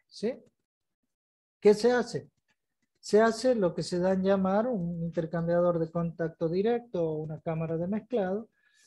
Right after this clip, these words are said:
donde esa porción de vapor que sale la mezclamos con el agua que va a entrar a la caldera, elevándole, sí, la, la, la presión y la temperatura para así obtener un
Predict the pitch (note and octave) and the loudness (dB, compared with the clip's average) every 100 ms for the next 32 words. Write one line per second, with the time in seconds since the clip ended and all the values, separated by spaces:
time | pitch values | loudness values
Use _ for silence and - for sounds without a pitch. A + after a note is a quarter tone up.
0 | - G3 G3+ G#3 A#3 A#3 G3+ F#3 F#3 F#3 | -2 0 4 4 4 2 -2 -2 -4 -4
1 | - B3+ A#3 G#3 G#3 G3+ G#3+ F#3+ F#3+ F3 | -4 -2 0 2 2 2 0 -2 -4 -4
2 | A3 F#3+ G3+ A#3+ G3+ E3 D#3+ B3+ A#3 E3 | 0 2 2 0 0 -2 -2 -2 0 0
3 | D#3 E3 _ _ - F#3 F3+ F3+ F#3+ F#3 | -4 -8 _ _ -6 -4 -2 0 2 2
4 | E3 E3+ E3+ E3 F3 E3 F3 F3 E3+ G3 | 0 -2 0 -2 -2 -4 -2 -2 -2 -6
5 | _ _ _ E3 D#3+ E3 G3 G3 F#3 B3 | _ _ _ -6 -4 0 0 2 2 2
6 | D4 F#3 E3+ F#3 A#3+ E3 E3 E3+ E3+ - | 2 2 2 4 2 2 2 2 0 -2
7 | F3+ F3 F3 _ _ _ _ _ _ _ | -4 -4 -6 _ _ _ _ _ _ _
8 | _ D3+ D#3 D#3 D3+ D3+ - _ D3+ D#3 | _ -8 -4 -2 -2 -4 -12 _ -10 -6
9 | D3+ D3 C#3+ C#3 C#3 - _ _ _ _ | -4 -6 -8 -10 -12 -16 _ _ _ _
10 | _ _ - D3 D3 E3+ F3 - G3+ G3 | _ _ -10 -8 -4 -4 -4 -2 0 0
11 | F#3 E3 D3+ D3 F3 F3 G3 G3 A#3+ C4 | 0 -2 -4 -4 -4 -2 -2 -2 -2 -2
12 | C4+ G3+ E3 D#3+ - B3 G3 - F#3+ F3+ | -2 -2 -2 -4 -6 0 0 -2 -4 -2
13 | F3+ G3+ | -2 -4